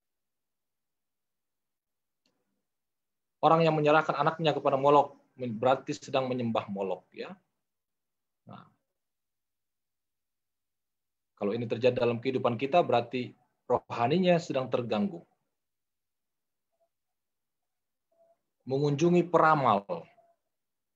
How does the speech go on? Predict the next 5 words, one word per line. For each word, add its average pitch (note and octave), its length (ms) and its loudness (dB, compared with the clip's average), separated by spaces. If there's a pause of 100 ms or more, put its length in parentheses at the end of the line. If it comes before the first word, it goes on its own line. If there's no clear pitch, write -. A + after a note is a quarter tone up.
(1200)
Praktik-praktik F3+ 640 -2
seperti E3 320 -2
ini F3+ 160 2
adalah D#3+ 160 0
praktik-praktik D3 640 -4